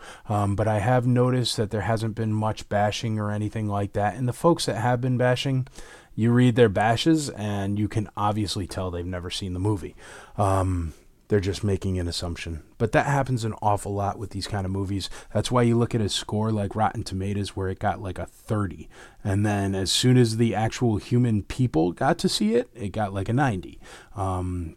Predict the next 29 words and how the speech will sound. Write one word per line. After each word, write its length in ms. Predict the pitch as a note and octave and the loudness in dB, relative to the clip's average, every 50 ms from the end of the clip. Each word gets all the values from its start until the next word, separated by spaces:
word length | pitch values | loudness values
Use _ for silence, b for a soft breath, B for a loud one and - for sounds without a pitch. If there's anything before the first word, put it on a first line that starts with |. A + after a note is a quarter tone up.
| _ _ | _ _
but 160 | A#2+ A#2 - | -2 -2 0
sometimes 500 | - - C3+ C3 C3 C#3 C3+ C3+ A#2+ A#2+ | 0 0 0 0 0 0 0 0 0 0
you 100 | B2+ A#2 | 0 0
have 180 | A#2+ A#2 A2 - | 0 0 -2 -4
critics 400 | - - G2 G#2 G#2 - - G#2+ | -4 -2 -2 -2 -2 -4 -4 -6
and 100 | F#2 - | -4 -4
stuff 280 | - - G#2+ G2 - | -4 -4 -4 -4 -4
like 180 | A2 G#2 F#2 - | -6 -6 -4 -2
that 200 | G2+ G2 F#2+ - | -2 -2 -2 -2
that 120 | G2 F#2+ | -4 -4
have 80 | F#2 F2+ | -4 -2
been 140 | G#2 G2 F#2 | -2 -2 0
doing 240 | G#2+ G#2+ G#2+ G#2 | 0 0 0 0
this 180 | G2+ F#2+ - - | 0 -2 -4 -6
ten 300 | - - G#2+ A2 A2+ G#2 | -4 -2 0 0 0 0
billion 340 | G#2 F#2+ F#2 F#2 F2+ E2+ E2 | 0 -2 -2 -2 -4 -4 -6
years, 320 | D#2+ E2+ F2 F2 E2+ - B B B B B B | -6 -6 -6 -6 -6 -8 B B B B B B
and 160 | A2+ A2+ A#2 | 2 4 4
they're 140 | C3 C#3+ C#3+ | 4 4 4
going 320 | C3 B2+ B2 B2 A#2+ A#2+ | 4 4 4 4 4 4
in 200 | A2+ A#2 B2+ A#2+ | 4 4 4 4
there 200 | G#2 G2 G2+ G#2 | 2 2 0 -2
to 240 | G2+ - - G#2 F2 | -4 -2 -2 -2 -2
see 540 | - - - A#2 G#2 G2 G2 G2 G2 F#2+ B B B B B B B B B B B B B - | 0 0 0 0 0 0 0 0 -2 -2 B B B B B B B B B B B B B -6
a 120 | - F#2+ G2 | -2 0 4
one 340 | G#2+ C3+ F#3 G3+ E3 C#3 B2 | 10 12 12 12 12 8 4
continuous 640 | - B2+ C3 - E3+ F#3+ F#3 D3 C3+ B2 A2+ - | 4 2 8 8 8 8 10 8 4 2 2 2
shot 380 | - - - G3 D#3 G#2 - - | 0 4 8 8 8 6 4 6
movie, 520 | A2+ C#3+ F3+ F#3 B2 G2+ D#2 - - - | 10 12 12 12 12 8 0 -6 -10 -14